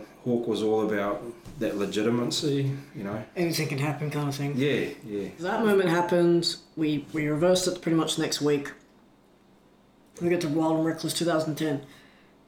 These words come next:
Speaker 2: At this point, for me, I remember thinking, "Man, I'm, I'm really sore," 'cause I've only got a little frame.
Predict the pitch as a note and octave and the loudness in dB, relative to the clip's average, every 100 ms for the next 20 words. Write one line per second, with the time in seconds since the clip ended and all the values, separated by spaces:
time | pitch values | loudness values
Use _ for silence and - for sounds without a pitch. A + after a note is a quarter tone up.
0 | _ _ - D#3+ A3 A#3 - A3 G#3 F3 | _ _ -6 -2 0 0 2 4 6 4
1 | - - _ _ - - D3 E3 G#3 F#3 | 0 -12 _ _ -8 -2 2 4 6 6
2 | D3+ C#3 C3+ - D3+ D#3+ E3+ F3 E3+ E3 | 6 4 0 -4 0 4 6 6 6 4
3 | D#3+ E3+ E3 E3 D#3+ D#3 D#3 D#3 D#3+ D#3 | 2 2 2 4 4 2 2 2 2 2
4 | D3+ - - _ _ - - F#3 F#3+ G3 | 0 -4 -20 _ _ -16 -2 4 6 6
5 | F3+ D#3+ C#3+ C#3 - - - - E3+ G3 | 6 4 2 -4 -12 -20 -20 0 4 6
6 | E3+ E3+ F3+ E3+ C#3+ - E3+ E3 G#3 B3+ | 6 4 4 4 2 0 0 2 4 6
7 | G#3 F#3+ F3+ E3+ - G#3+ G#3 C#3 B2 | 6 6 6 4 2 4 6 4 0